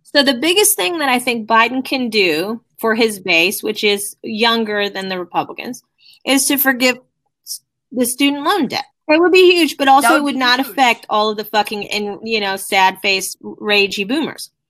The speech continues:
Speaker 1: They would not get anything from that, and it would piss them off that he's catering to the youth. He should do it anyway. He should do it anyway, but it's gonna have to be those kinds of executive order things,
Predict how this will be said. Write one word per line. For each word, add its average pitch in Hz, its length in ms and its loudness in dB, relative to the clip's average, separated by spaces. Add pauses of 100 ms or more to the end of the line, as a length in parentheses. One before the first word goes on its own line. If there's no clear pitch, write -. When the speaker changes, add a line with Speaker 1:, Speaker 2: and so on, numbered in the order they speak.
(580)
Speaker 1:
They 226 160 2
would 233 160 2
not 220 240 2
get 226 120 0
anything 220 420 -2
from 262 180 -2
that, 214 120 2
and 202 100 -2
it 202 40 -2
would 196 120 -8
piss 254 260 0
them 240 220 -2
off 247 300 4
that 214 100 -8
he's 214 200 -6
catering 208 480 -4
to 214 120 -6
the 202 100 -10
youth. 277 240 -4 (120)
He 320 180 2
should 277 220 0
do 294 160 2
it 320 80 4
anyway. 330 600 2 (720)
He 285 120 -2
should 262 200 -6
do 285 160 -4
it 294 80 -4
anyway, 262 360 -2
but 196 160 -2
it's 220 140 -4
gonna 285 220 0
have 277 200 0
to 277 60 -4
be 294 160 -4
those 233 200 -4
kinds 220 280 -4
of 208 60 -8
executive 208 540 -4
order 233 240 -4
things, 185 440 -8